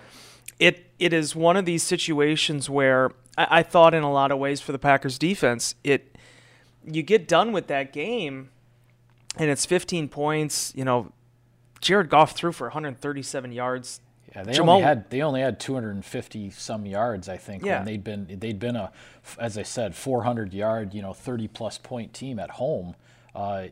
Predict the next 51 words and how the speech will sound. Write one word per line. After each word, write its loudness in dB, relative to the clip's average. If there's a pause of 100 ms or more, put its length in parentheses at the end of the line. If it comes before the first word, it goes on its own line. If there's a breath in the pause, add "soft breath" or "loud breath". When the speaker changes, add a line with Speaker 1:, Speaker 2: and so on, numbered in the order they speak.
(180)
Speaker 2:
throughout -8
the -20
course -14
of -18
the -14
year. -14
Speaker 1:
Yeah, 2
and -2
Jamal 6
Williams 2
has -2
three -6
point -10
four -4
yards 0
per -14
carry. 0
The -10
guy 2
that -4
had -6
eight -6
touchdowns, -2
a -4
lot 6
of -2
red 0
zone -8
finishes, -8
wasn't 0
able -6
to -10
punch -12
in. -12 (360 loud breath)
Th-, -2
there's 2
just 0
so 6
many 6
little 4
things -6
in -10
this -8
game -6
where -2
the -2
Packers -2 (240)
did 0
enough -2
to -10
win -12